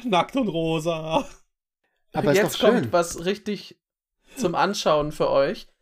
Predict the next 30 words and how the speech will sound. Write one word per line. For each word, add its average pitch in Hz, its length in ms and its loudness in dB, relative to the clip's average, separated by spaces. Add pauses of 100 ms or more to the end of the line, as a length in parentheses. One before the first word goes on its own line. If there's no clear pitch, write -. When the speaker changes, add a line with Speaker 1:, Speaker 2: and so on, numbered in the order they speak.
(180)
Speaker 3:
Ich - 140 -18
glaube, 190 300 4
wir 175 60 -2
lassen 180 260 0
euch 165 160 -2
einfach 165 300 -4
mal 139 200 2
den, 135 320 -6
äh, 120 400 -2
nackt 156 240 -4
und 147 160 -6
rosa 202 240 -2
Block 175 240 -2
und 151 100 -8
danach 156 300 -2
reden 180 240 -2
wir 165 80 -4
drüber 156 360 -2
und 143 120 -4
dann 143 140 2
haben 147 140 -2
wir 135 100 0
unseren 131 220 -6
Abschluss 143 420 -6
und 131 220 -10
alles 143 280 -2
wird 127 140 -10
gut. 104 280 -16 (200)
Speaker 1:
Ja. 117 160 -12 (520)
Speaker 3:
Boom. 135 300 -6